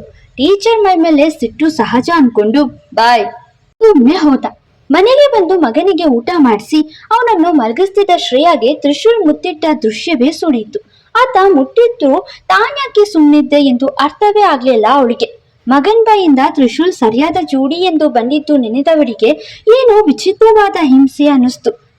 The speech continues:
ಆಲೋಚನೆ ಮಾಡ್ತಾ ಮಾಡ್ತಾ ಮಲಗಿದ್ಲು. ಮಾರನೇ ದಿವಸ, "ಅದೇ ಮೇಡಮ್, ವೃಷಭವರ್ಧನ್ ಅವರ ವರ್ತನ್ ಬಿಲ್ಲ, ಇವರ ಮೌಲ್ಯವರ್ಧನ್" ಎಂದು ಫೋಟೋ ತೋರಿಸಿ,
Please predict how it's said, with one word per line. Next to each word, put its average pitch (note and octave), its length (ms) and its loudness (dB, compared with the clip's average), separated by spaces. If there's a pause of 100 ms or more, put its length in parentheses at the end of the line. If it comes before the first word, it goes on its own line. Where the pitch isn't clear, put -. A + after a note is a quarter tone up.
(100)
ಆಲೋಚನೆ D#4 520 0
ಮಾಡ್ತಾ B3+ 480 -2
ಮಾಡ್ತಾ C#4 460 0
ಮಲಗಿದ್ಲು. F#4+ 760 0 (260)
ಮಾರನೇ F#4+ 340 2
ದಿವಸ, A3+ 240 0 (600)
"ಅದೇ A#3 260 0
ಮೇಡಮ್, D4+ 460 2 (200)
ವೃಷಭವರ್ಧನ್ D#4 760 0
ಅವರ C#4+ 180 2
ವರ್ತನ್ C4 440 0
ಬಿಲ್ಲ, A#3+ 180 4 (460)
ಇವರ C4+ 240 4
ಮೌಲ್ಯವರ್ಧನ್" B3+ 760 0 (320)
ಎಂದು F#4 340 -2
ಫೋಟೋ C#4+ 340 -2
ತೋರಿಸಿ, D4 540 -4